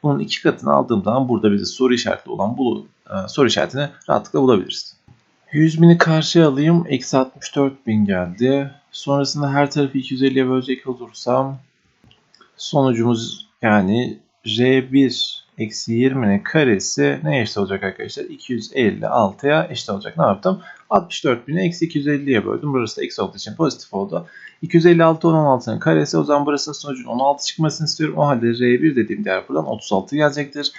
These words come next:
Dediğim gibi burası simetri ekseni olduğuna göre sıfıra otuz altı birim uzaklıkta, sağ tarafa da otuz altı birim uzaklıkta olacak. Soru işaretim buradan yetmiş iki birim gelecektir. Yani cevabımız D seçeneği gelir.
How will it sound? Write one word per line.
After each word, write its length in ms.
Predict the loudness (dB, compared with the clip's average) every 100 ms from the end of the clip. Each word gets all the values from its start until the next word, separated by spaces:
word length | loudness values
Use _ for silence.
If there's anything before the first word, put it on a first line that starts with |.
| -20 -14 -4
Dediğim 280 | 4 6 6
gibi 140 | 4
burası 280 | 0 -2 -2
simetri 340 | -4 -2 -4
ekseni 280 | -4 -2 2
olduğuna 440 | 2 2 2 4
göre 300 | 2 2 0 -4 -20 _ _ _ -14
sıfıra 640 | -6 -2 0 0 -2 -4 -12
otuz 200 | -12 0
altı 220 | 0 4
birim 160 | 2 4
uzaklıkta, 460 | 2 -2 -4 -6 -4
sağ 260 | 0 0
tarafa 240 | 2 -4 -4
da 40 |
otuz 140 | -4
altı 200 | -4 -4
birim 200 | -8 -6
uzaklıkta 400 | -6 -6 -10 -8
olacak. 220 | -8 -8 -6
Soru 200 | -2 -2
işaretim 420 | -2 -6 -4 -6
buradan 200 | -6 -10
yetmiş 360 | -14 -10 -10
iki 140 | -8 -4
birim 180 | -2 0
gelecektir. 400 | 0 0 -4 -2
Yani 160 | -2
cevabımız 460 | 0 -2 -4 -6 -4
D 120 | -4
seçeneği 400 | -4 -12 -8 -6
gelir. 360 | -6 -10 -12